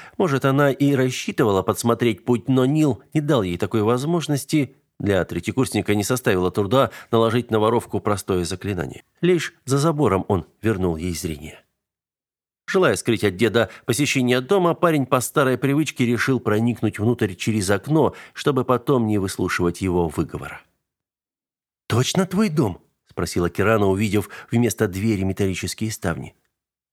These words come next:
«Тебя это сильно беспокоит?» «А как же? Вдруг там есть чем поживиться?» «Есть, да не про вашу честь»,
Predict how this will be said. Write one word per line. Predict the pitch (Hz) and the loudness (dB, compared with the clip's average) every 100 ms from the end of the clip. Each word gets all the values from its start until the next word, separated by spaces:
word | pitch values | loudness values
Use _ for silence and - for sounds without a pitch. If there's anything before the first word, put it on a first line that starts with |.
| - | -6
«Тебя | 80 113 | 0 0
это | 120 | 0
сильно | 117 127 127 113 | -2 0 2 0
беспокоит?» | 113 - 92 123 180 - _ _ _ _ _ _ _ | -2 -4 -2 -2 -2 -4 _ _ _ _ _ _ _
«А | - - | -16 -4
как | 185 196 | -2 0
же? | 127 107 - _ _ _ - | -2 -4 -10 _ _ _ 0
Вдруг | 160 165 | 2 2
там | 151 131 | 2 2
есть | 143 - - - | 2 -2 -6 -2
чем | 156 | 0
поживиться?» | 127 147 180 170 - - - _ _ _ _ _ | 2 0 2 0 -4 -8 -14 _ _ _ _ _
«Есть, | 156 180 175 - - _ | 0 2 2 0 -8 _
да | 117 | 0
не | 147 | 2
про | 147 151 | 2 2
вашу | 147 139 147 | 2 2 0
честь», | - 87 - - | -2 -4 -4 -16